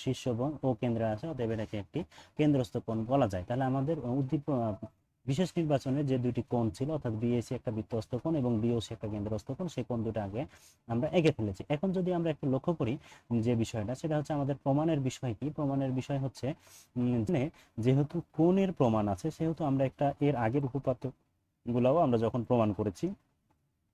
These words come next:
তখন একটা জিনিস খেয়াল করছি, যদি কোথাও কোণ বা বাহুর প্রমাণ থাকে, তাহলে সে যে বিষয়টা খেয়াল করতে হবে যে বিওসি এবং বিএসি এই কোণ দিয়ে দুটি ত্রিভুজ অঙ্কন করতে হবে। যে ত্রি-, চিত্রে কোনো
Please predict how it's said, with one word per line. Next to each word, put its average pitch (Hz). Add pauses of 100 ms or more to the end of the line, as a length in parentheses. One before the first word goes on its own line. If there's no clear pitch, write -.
(140)
তখন 135
একটা 156
জিনিস 147
খেয়াল 107
করছি, 110 (100)
যদি 151
কোথাও 143 (100)
কোণ 147 (100)
বা 131 (100)
বাহুর 131 (420)
প্রমাণ 120 (100)
থাকে, 104
তাহলে 135
সে 180
যে 160 (100)
বিষয়টা 135
খেয়াল 123
করতে 101
হবে 113 (420)
যে 135 (140)
বিওসি 160 (100)
এবং 143 (120)
বিএসি 135 (100)
এই 139
কোণ 143 (100)
দিয়ে 165
দুটি 139
ত্রিভুজ 180 (100)
অঙ্কন 120
করতে 110
হবে। 143 (100)
যে 160 (100)
ত্রি-, 147
চিত্রে 175
কোনো 151